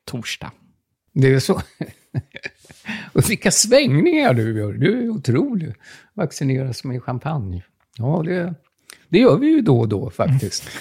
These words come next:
Speaker 1: Mm.
Speaker 2: Det
Speaker 1: Och det kommer
Speaker 2: och det,
Speaker 1: biverkningar
Speaker 2: men
Speaker 1: på
Speaker 2: det
Speaker 1: det också, menar du?
Speaker 2: Ja, det gör det verkligen. Det kan jag, jag kan, i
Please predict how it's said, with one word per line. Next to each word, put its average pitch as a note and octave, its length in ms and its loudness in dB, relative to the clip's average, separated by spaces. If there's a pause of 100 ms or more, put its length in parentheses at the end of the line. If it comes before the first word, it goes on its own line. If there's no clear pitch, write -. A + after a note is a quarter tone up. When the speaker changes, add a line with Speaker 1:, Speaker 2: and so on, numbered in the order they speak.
(200)
Speaker 1:
Mm. D3 100 -2
Speaker 2:
Det F3 320 -2 (280)
Speaker 1:
Och E3 80 -2
det D#3 120 2
kommer D#3 180 0
Speaker 2:
och D3 40 0
det, C#3+ 140 0
Speaker 1:
biverkningar F3+ 380 6
Speaker 2:
men G3 80 6
Speaker 1:
på D3+ 60 6
Speaker 2:
det G3 100 6
Speaker 1:
det F#3 60 6
också, G3+ 300 0
menar B2+ 240 0
du? C3+ 160 -6 (240)
Speaker 2:
Ja, A#2+ 200 2
det G3 180 4
gör E3 160 8
det B2+ 60 4
verkligen. G#2+ 580 0
Det E3+ 280 0
kan B2 140 -2
jag, C3 160 0
jag E3+ 400 4
kan, C#3+ 200 0
i D3+ 80 -4